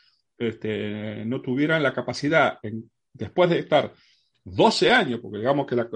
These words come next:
la pandemia lo agarra a los doce años de estar gobernando, no que empezaban el, este, el diciembre anterior a la pandemia, hacía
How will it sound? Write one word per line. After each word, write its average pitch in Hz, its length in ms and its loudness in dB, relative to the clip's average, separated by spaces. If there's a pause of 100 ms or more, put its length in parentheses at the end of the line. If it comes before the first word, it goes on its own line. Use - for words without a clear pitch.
(160)
la 113 220 -4
pandemia 151 360 -2
lo 139 140 2
agarra 165 280 0
a 117 180 -4
los 110 180 -6
doce 170 340 2
años 196 280 2
de 120 60 0
estar 139 140 -6
gobernando, 117 540 -2
no 175 160 0
que 156 80 -2
empezaban 123 500 0
el, 110 320 -6 (520)
este, 110 440 -2
el 120 220 4
diciembre 151 460 0
anterior 147 420 0
a 143 40 4
la 127 120 2
pandemia, 120 560 -2
hacía 123 500 -2